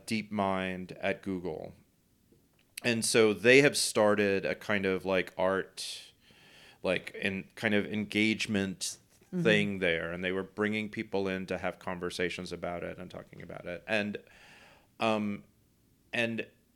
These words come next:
Speaker 1: in talking to the people who were, like, engineers in there, I was like, "Okay, the thing that's valuable about art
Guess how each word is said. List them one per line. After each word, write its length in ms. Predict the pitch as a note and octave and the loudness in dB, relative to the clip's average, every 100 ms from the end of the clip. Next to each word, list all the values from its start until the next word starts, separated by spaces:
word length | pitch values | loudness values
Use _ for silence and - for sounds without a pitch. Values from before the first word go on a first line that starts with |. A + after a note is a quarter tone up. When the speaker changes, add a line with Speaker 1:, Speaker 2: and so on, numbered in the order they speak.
| _ - | _ -2
Speaker 1:
in 160 | C3 | -2
talking 520 | B2+ E3+ F#3 F3 C#3 C3 | 2 6 6 4 0 -2
to 440 | - C3 B2 A#2+ | -2 0 2 0
the 100 | A#2 | -4
people 280 | A#2+ B2 A#2+ | -4 -2 -2
who 100 | A#2+ | -2
were, 160 | A2 | 0
like, 220 | G#2 G2+ G2+ | 2 2 2
engineers 580 | G#2+ G#2+ C3 F#3+ F#3+ | -2 -2 -2 0 0
in 100 | B2 | 0
there, 160 | G#2 G2+ | 0 0
I 40 | |
was 120 | F#2+ G2 | 0 0
like, 280 | F#2+ F#2+ - | -2 -2 -4
"Okay, 220 | C#3 C3+ | -2 0
the 120 | A#2+ A2+ | 0 0
thing 220 | D#3+ E3 | -2 0
that's 240 | D3+ - | -2 -2
valuable 480 | A#2 A2 B2 A2+ A2 | 2 4 4 0 0
about 240 | G#2 G2 - | 2 0 2
art 340 | G2 B2 D3 | 0 0 -2